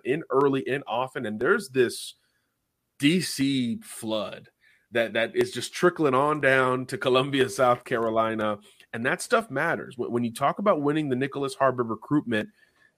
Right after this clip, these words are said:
this is sort of some of the aftershock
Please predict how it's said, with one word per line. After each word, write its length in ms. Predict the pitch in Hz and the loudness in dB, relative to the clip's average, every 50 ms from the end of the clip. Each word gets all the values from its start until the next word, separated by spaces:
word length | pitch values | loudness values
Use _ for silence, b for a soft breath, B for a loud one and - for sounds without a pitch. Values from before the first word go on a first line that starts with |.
| b 101 101 | b -14 -2
this 280 | 104 151 175 190 185 - | 2 4 4 4 4 2
is 200 | 175 143 123 - | -2 -2 -2 -4
sort 540 | - - - - - - 151 151 143 135 131 | -8 -10 -8 -6 -2 2 4 4 6 6 6
of 300 | 131 123 120 110 101 - - _ _ _ _ _ _ _ _ | 6 6 4 2 0 -6 -16 _ _ _ _ _ _ _ _
some 220 | - - - 156 | -4 0 0 0
of 60 | 147 131 | 2 0
the 80 | 135 | 0
aftershock 760 | - 110 120 127 120 - - 120 - - - 107 - - - | 0 2 2 0 0 -2 -4 -4 -4 -4 -4 -4 -4 -6 -8